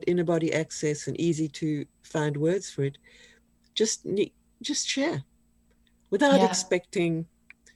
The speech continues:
Speaker 1: the other. But this
Speaker 2: Mm.
Speaker 1: is a very, very good tool. And then, then we know, you know, it's not, we're not just kinda guessing.
Speaker 2: I think it's so interesting because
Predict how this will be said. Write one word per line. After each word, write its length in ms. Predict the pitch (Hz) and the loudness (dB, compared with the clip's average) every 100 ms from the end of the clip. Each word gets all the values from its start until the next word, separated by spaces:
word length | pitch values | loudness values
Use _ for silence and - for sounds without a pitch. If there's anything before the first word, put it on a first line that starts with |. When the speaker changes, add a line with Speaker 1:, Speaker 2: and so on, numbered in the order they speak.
| _ _ | _ _
Speaker 1:
the 200 | - 160 | 0 2
other. 360 | 135 160 139 156 - - - - - | 4 4 4 0 -4 -20 -20 -20 0
But 140 | 196 | 4
this 380 | - 165 165 165 | 8 8 8 6
Speaker 2:
Mm. 60 | 165 | 4
Speaker 1:
is 180 | 196 196 | 2 0
a 60 | |
very, 340 | 185 240 277 233 | 4 4 6 2
very 280 | 190 165 151 | 2 2 0
good 240 | 143 131 | -4 -6
tool. 420 | - 110 - - - | -8 -8 -8 -10 -8
And 160 | 147 175 | -4 2
then, 340 | 247 277 247 | 2 2 0
then 240 | 220 247 214 | 0 -2 0
we 100 | 208 | 2
know, 420 | 202 220 156 123 - _ - | 4 4 4 2 -4 _ -6
you 100 | 147 | -2
know, 80 | 147 | 0
it's 180 | 143 | 0
not, 140 | 170 143 | -2 0
we're 120 | 156 | 2
not 180 | 151 147 | 0 -2
just 220 | 139 - | -6 -6
kinda 180 | 143 127 | -4 -2
guessing. 580 | 123 139 - 151 160 - - - - - - - | 0 0 0 -4 -4 -6 -12 -12 -20 -20 -20 -6
Speaker 2:
I 100 | 220 | -2
think 200 | 277 311 | 0 -2
it's 100 | 370 | -2
so 100 | 269 | -2
interesting 420 | 226 233 247 247 208 | 2 2 2 4 2
because 340 | 196 202 - | 2 -2 -2